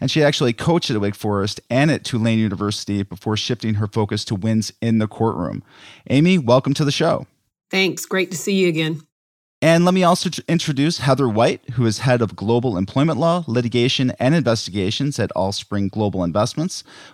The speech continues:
Speaker 1: which is an independent asset management company committed to thoughtful investing, purposeful planning, and inspiring a new era of investing that pursues both financial returns and positive outcomes.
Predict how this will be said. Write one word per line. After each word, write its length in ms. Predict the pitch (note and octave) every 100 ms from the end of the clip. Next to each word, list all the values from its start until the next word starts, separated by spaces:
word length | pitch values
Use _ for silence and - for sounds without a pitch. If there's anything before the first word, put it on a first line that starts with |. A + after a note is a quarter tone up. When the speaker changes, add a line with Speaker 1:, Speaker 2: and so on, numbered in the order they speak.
| -
Speaker 1:
which 200 | C3 A#2+
is 140 | A2
an 80 | A2
independent 580 | - C#3+ B2+ C#3 B2 -
asset 320 | G#2+ A#2 A2+
management 440 | E2+ A2+ C3 C3+ C3+
company 380 | C#3 C3 D3+ E3
committed 400 | - G#2+ G#2 G#2
to 120 | G#2+
thoughtful 440 | - C3+ C3 A#2+
investing, 540 | G#2+ G#2+ B2 - D3 D#3+
purposeful 480 | - F3+ E3+ - G#2+
planning, 480 | G2 A#2+ B2 C3 C#3 - - -
and 140 | A#2
inspiring 460 | A2+ - B2 A#2 A2+
a 100 | G#2
new 220 | G#2+ A2+
era 260 | A2 A2+ G#2
of 160 | G2+
investing 540 | G2+ G2+ A2 - A2+ G2+
that 180 | G2+
pursues 380 | - G#2+ A2+ G#2
both 220 | - G#2
financial 500 | - A2+ A2 A2 -
returns 480 | F#2 G2 - G#2 G2 -
and 260 | A#2+ C3+ A#2+
positive 420 | A#2 G#2+ G#2 F2+
outcomes. 540 | G2+ A2+ C#3 E3 -